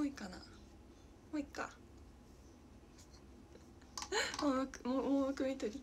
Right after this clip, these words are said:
か。もういいかな。なんか減っちゃった。おはようございます。皆さん、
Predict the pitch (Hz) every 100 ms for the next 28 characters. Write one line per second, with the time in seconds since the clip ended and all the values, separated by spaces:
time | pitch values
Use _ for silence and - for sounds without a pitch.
0 | - - 190 - - - - - - -
1 | - - - - - 262 226 202 - -
2 | - - - - - - - - - -
3 | - - - - - - - - - -
4 | 277 - - - - - - - - -
5 | - - - - - - - - - -
6 | - - 254 247 254 254 254 262 277 233
7 | - - - - - - 196 - 220